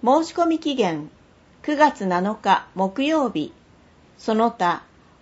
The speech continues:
応募者全員に参加賞あり。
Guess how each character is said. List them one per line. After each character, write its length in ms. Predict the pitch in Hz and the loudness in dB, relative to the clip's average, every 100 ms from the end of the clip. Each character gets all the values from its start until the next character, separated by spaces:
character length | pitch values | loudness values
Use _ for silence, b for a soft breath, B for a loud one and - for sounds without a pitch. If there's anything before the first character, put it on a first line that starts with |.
| - | 2
応 240 | 233 294 | 8 8
募 140 | 302 311 | 6 0
者 160 | 226 | -2
全 320 | 202 220 285 | 2 2 2
員 240 | 294 285 269 | 0 -2 0
に 280 | 262 - - - | 0 -2 -8 -6
参 300 | 208 247 294 | 0 0 2
加 140 | 320 | -2
賞 360 | - 214 165 - | -2 -2 -2 -2
あ 100 | 180 | -4
り。 180 | 165 147 | -4 -8